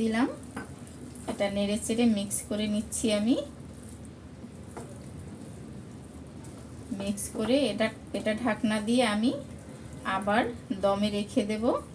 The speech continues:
আরও পাঁচ মিনিট। এই যে দেখেন, এখানে কিন্তু আমার জর্দাটা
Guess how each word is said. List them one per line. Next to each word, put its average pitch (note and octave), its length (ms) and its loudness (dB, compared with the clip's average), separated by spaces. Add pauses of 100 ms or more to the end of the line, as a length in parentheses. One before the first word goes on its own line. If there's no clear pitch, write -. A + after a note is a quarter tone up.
(760)
আরও G3 160 4 (100)
পাঁচ G3+ 160 4 (160)
মিনিট। A#3+ 340 6 (3000)
এই G3 100 -6
যে G#3+ 80 0 (100)
দেখেন, A#3+ 300 4 (240)
এখানে A3 240 2 (100)
কিন্তু A3 240 4 (120)
আমার A3 220 2 (420)
জর্দাটা A3 540 4